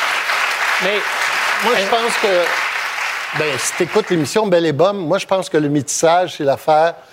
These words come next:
Speaker 2: la plus importante en musique. Que l'Orchestre symphonique, euh, de Berlin joue, euh, une pièce japonaise, c'est ça qui me fait triper, moi, dans,
Speaker 1: <laughs>
Speaker 2: dans le fait de la musique. C'est un langage universel. On ne peut pas demander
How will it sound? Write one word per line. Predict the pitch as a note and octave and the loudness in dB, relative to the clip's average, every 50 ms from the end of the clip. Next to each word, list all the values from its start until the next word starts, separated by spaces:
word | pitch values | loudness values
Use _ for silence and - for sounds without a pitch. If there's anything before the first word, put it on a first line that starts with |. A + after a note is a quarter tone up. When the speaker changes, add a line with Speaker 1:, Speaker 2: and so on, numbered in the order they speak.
| - - _ _ _ - | -20 -20 _ _ _ -4
Speaker 2:
la | C3+ B2 | -4 -2
plus | - D3+ C#3 C3+ | -2 -2 0 0
importante | E3 F3 D#3 - E3+ - - - - D#3+ F3 F3 C#3 - - | 0 -2 0 -4 -6 -4 0 2 2 2 2 0 -4 -4 -4
en | D3 C3 | -4 -2
musique. | B2+ B2 A2+ G#2+ A#2+ B2+ B2+ - - _ - _ - - - _ _ _ - | -2 -2 -2 0 -2 -2 -2 -2 -10 _ -20 _ -20 -20 -20 _ _ _ -4
Que | - D3+ | -2 -2
l'Orchestre | D3 D3 C3 - - - G3+ G3+ F#3+ - | 0 -2 -4 -4 0 0 0 0 0 0
symphonique, | F#3 E3 C#3 - D#3+ C#3+ D3 D#3+ E3+ E3+ - - - | 0 0 2 2 2 2 4 4 2 2 0 2 4
euh, | C3 C3 C3 B2 B2 | 4 6 6 4 4
de | A#2+ A#2+ B2 | 2 2 0
Berlin | A#2 A2+ A2+ C#3+ C#3 B2 C#3 C#3 C#3+ D#3 E3+ F3 - - - - - - - - - | 2 2 0 0 0 0 0 0 0 0 0 -2 -6 -12 -20 -20 -20 -20 -14 -6 -4
joue, | A#2+ G#2 G#2 A2 C#3 E3 F3+ F3 E3+ | -2 0 0 2 2 4 4 6 6
euh, | D3 C#3 B2+ A#2+ A#2+ A#2 A#2+ | 6 6 4 4 0 -2 -4
une | A#2 A2 | -6 -8
pièce | - - D#3 D#3 D3+ D3+ C3+ | -6 0 2 2 2 2 0
japonaise, | A2+ B2+ D3 C3+ - C3+ B2+ C#3+ D#3+ F#3 F#3+ F3+ - - - - - - - - _ - | 0 0 0 0 0 0 0 0 0 0 -2 -2 -4 -6 -14 -20 -20 -20 -20 -20 _ -8
c'est | - - D#3+ | -2 -2 0
ça | C#3 - - G#3 G3 E3 - | 0 2 0 0 0 -2 -4
qui | D3+ | -6
me | B2+ A2+ | -6 -2
fait | - C#3+ C3 | -2 -2 -2
triper, | - - B2+ A#2+ - E3+ F3 E3+ | -2 -4 -4 0 4 4 4 4
moi, | C3 A#2 C3 C3+ | 2 0 -2 -2
dans, | C3+ A#2 A2+ A#2+ A#2+ A#2 - E3 | 0 2 2 2 2 2 -2 -2
Speaker 1:
<laughs> | B2 | -2
Speaker 2:
dans | B2 C3 A#2+ | -2 -2 2
le | A#2 A#2+ | 0 0
fait | A2+ - F3 | 0 0 -2
de | D#3 | 0
la | C#3+ C3+ | 0 0
musique. | C3 B2+ A#2 D#3 G3+ G3 - - - - - - - | -2 -2 0 0 0 0 0 -8 -20 -20 -20 -16 -10
C'est | - - E3+ | -2 0 2
un | D3 D3 | 2 2
langage | C#3+ C#3+ C#3 C#3 D3 D#3+ F3+ F3 E3 - - - | 2 2 2 2 2 2 0 0 -2 -6 -8 -4
universel. | E3+ D3+ D#3 D3 C3 C3+ C3+ A#2+ - - - D#3+ D#3 D#3 D3 C3 A2 G#2 - - - - - - - | 0 2 2 2 4 2 2 2 0 -2 2 2 4 4 2 0 -4 -10 -14 -20 -20 -20 -12 -2 0
On | D3 D3+ | 2 2
ne | D#3 D#3+ | 2 2
peut | D#3 - F#3+ | 2 0 -2
pas | E3+ - G#3 A#3 G#3 | 0 2 2 2 4
demander | E3+ E3+ D#3+ D#3 D3 C#3+ C#3 C3 A#2+ C3+ D#3 D#3+ E3+ E3 | 4 2 2 2 2 2 0 0 2 2 2 2 2 0